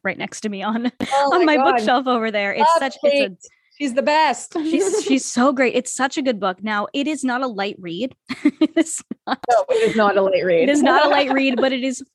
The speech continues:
Speaker 1: packed with information. So for any of our researcher moms who really want some good, <laughs> good nutrition information,
Speaker 2: Yeah.
Speaker 1: it's a great book. Um, but it is a lot. But I think that's why, you know, that's why podcasts are great with those simple tips.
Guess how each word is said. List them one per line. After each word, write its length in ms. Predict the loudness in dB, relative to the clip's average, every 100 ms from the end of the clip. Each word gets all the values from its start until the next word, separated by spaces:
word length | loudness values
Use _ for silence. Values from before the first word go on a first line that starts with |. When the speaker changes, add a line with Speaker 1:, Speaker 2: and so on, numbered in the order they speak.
| _
Speaker 1:
packed 340 | -12 -2 -2 -2
with 120 | -2
information. 520 | 0 0 -4 -4 -6
So 160 | -6 -6
for 140 | -2
any 240 | -2 0 0
of 200 | 0 0
our 200 | 0 0
researcher 500 | 0 2 2 0 0
moms 320 | 0 -2 -2
who 120 | -8 -8 -6
really 320 | 0 2 4 4
want 180 | 2 0
some 140 | 0
good, 220 | 2 0 0
<laughs> 100 | 0
good 140 | 2 2
nutrition 400 | 0 0 0 0
information, 540 | -2 -2 -6 -6 -8 -4
Speaker 2:
Yeah. 160 | -4 -2
Speaker 1:
it's 140 | -4 -4
a 40 |
great 240 | -2 -2 2
book. 260 | 2 2 -4 -18 -16 -4
Um, 240 | 0 0 0
but 120 | -2
it 100 | 0
is 100 | 0
a 60 | 2
lot. 340 | 2 2 2
But 300 | 0 0 0 -4 -6
I 100 | -2
think 260 | 2 0 0 _ _ -6 -4 -6 -12 _ -6
that's 260 | -4 -2
why, 120 | 2 2
you 160 | 2
know, 160 | -4 -2
that's 180 | -4 0
why 120 | -2
podcasts 460 | 0 -2 0 -4 -2
are 80 | -4
great 220 | -2 -4
with 120 | 0
those 180 | 0 2
simple 260 | 2 2 0
tips. 380 | 0 -2 -2